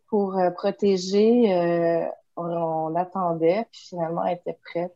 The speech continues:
Mais je pense que, tu sais, tout concordait, c'était le bon moment. Puis là, euh, puis maintenant, ben, ça fait partie de, ça fait partie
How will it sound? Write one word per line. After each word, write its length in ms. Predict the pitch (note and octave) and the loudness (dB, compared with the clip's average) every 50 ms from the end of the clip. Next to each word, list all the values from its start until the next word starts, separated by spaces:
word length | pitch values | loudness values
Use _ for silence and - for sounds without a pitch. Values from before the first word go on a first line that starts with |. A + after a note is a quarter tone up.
| _ _ - | _ _ -12
Mais 100 | E3+ F3 | -12 -12
je 60 | - | -4
pense 180 | - B3 B3+ - | -4 -4 -4 0
que, 80 | - | -2
tu 100 | G#3+ A3 | -2 -2
sais, 280 | - A#3 A3+ A#3 A#3 A3+ _ - _ _ _ _ _ - | 0 -2 -2 -2 -2 -4 _ -20 _ _ _ _ _ -8
tout 100 | C4 B3 | -8 -2
concordait, 500 | - B3 A3 - G3+ F#3 F3+ F3 F#3 G#3 | 0 0 2 2 2 0 2 2 0 -2
c'était 160 | G3+ - F3+ | -2 -2 -4
le 80 | E3+ | -2
bon 160 | E3+ F3 F3 F#3 | -2 -2 -2 0
moment. 420 | F#3 F3 F3 E3+ F3 F#3+ A3+ - _ _ _ _ _ _ _ _ _ | 0 -2 0 -2 -4 -4 -6 -8 _ _ _ _ _ _ _ _ _
Puis 260 | - - - E3+ E3 | -18 -8 -2 -2 0
là, 460 | D#3+ E3 E3+ F3+ F#3+ F#3+ F#3+ F3+ E3+ E3 | 0 4 4 6 6 6 6 6 4 4
euh, 440 | D#3+ D#3+ D#3+ D#3+ D#3+ D#3+ D#3+ D#3+ E3 - - _ _ _ _ _ _ _ _ | 2 2 0 0 -2 -2 -2 -4 -6 -8 -12 _ _ _ _ _ _ _ _
puis 80 | - - D3+ | -12 -10 -10
maintenant, 220 | D#3 - F#3 F3+ | -6 -6 -6 -4
ben, 80 | E3+ E3 | -4 -6
ça 140 | - E3+ | -6 -6
fait 140 | E3 - F#3 | -8 -8 -8
partie 360 | - E3+ E3+ - _ - - G3 G3 | -6 -6 -6 -6 _ -14 -12 -10 -6
de, 220 | F#3 E3+ E3 - | -2 -2 -2 -4
ça 140 | E3+ - F3+ F3+ | -4 -8 -12 -12
fait 100 | - - | -12 -8
partie 340 | - F#3+ F#3 F3+ F#3 F#3+ - | -6 -6 -6 -4 -8 -10 -8